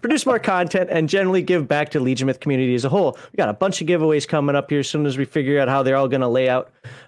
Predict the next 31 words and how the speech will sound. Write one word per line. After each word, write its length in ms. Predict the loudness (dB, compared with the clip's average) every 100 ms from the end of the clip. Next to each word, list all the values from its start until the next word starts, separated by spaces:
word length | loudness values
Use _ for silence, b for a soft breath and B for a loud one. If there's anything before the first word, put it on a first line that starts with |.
| -4
Um, 380 | -2 0 -2 -4
so 460 | -2 0 0 -2 -8 _ _ -4
good 100 | -2
stuff. 360 | 0 -2 -4 _ _ _ _ _ _ _ _ -2
And 120 | 0
of 60 | 2
course, 220 | 0 0
we 60 | -2
cannot 300 | -2 0 0
ignore 240 | 0 0
you 120 | 0
crazy 360 | -2 -2 0 0
rascals 460 | 2 0 0 0 0
who 60 |
subscribe 460 | -2 -4 -2 0 0
to 80 | 0
Legion 260 | -4 -2
of 40 | -2
Myth 140 | -2
and 80 | 0
hang 180 | 0 0
out 120 | 0 0
with 160 | 0
us 180 | 0 0
in 80 | 0
our 100 | 0
chats 380 | -2 -2 -2 -2
during 200 | -2 -2
these 160 | 0
live 180 | 0 0
stream, 260 | 0 -2